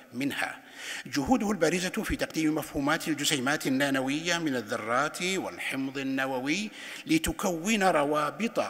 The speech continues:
لإنشاء وتصميم المواد العيانية الوظيفية البلورية. وقد ساعدت هذه الإسهامات كثيرًا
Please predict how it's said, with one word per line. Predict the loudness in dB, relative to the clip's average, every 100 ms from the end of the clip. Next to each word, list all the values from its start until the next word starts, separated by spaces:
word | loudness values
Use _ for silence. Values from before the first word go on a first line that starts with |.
| -6 -14 -6
لإنشاء | 0 2 4 4 4 2 0 0
وتصميم | 0 -2 0 0 2 2 0
المواد | 0 2 2 0 -2 -2
العيانية | 2 6 6 6 2 2 0 2 2 2 0
الوظيفية | 0 -2 -2 -2 -4 -6 -6 -6 -4 -6 -4
البلورية. | -2 -2 -4 -4 -4 -4 -6 -4 -2 -2 -2 -4 -8 -18 -20 -20 -12
وقد | -8 -6 -6 -4
ساعدت | -4 -2 -2 -2 -4 -6 -2
هذه | -2 -2 -6
الإسهامات | -6 0 0 2 0 2 0 0 -4 -4 -6 -14 -12 0
كثيرًا | 2 4 4 4 2 -4